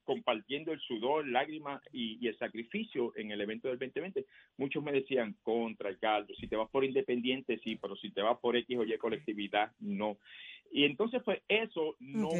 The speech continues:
Speaker 1: podíamos simplemente obviarlo y tuvimos que tomarlo en consideración. Ahora, la pregunta que quizás, eh, tengas en mente es: entonces, ¿por qué no lo hiciste como un candidato independiente? Porque nos iban a hacer exactamente lo mismo que nos hicieron en el
Speaker 2: Wow.
Speaker 1: veinte veinte.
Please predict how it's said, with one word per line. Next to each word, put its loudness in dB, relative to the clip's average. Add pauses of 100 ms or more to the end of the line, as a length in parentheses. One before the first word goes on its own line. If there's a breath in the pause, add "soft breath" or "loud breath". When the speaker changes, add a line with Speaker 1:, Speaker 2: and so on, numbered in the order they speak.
Speaker 1:
podíamos -2
simplemente -2
obviarlo 2
y -4
tuvimos -6
que -6
tomarlo -6
en -4
consideración. -2 (160 soft breath)
Ahora, 4
la 4
pregunta -4
que -12
quizás, -6 (280)
eh, -6
tengas -6
en -10
mente -8
es: -8 (140)
entonces, -10
¿por 0
qué -2
no -2
lo -6
hiciste -4
como -6
un -8
candidato 2
independiente? -2 (320 loud breath)
Porque 6
nos -4
iban 2
a -6
hacer -2
exactamente -4
lo -2
mismo -2
que -2
nos 0
hicieron -2
en 0
el 2
Speaker 2:
Wow. 2
Speaker 1:
veinte 2
veinte. -2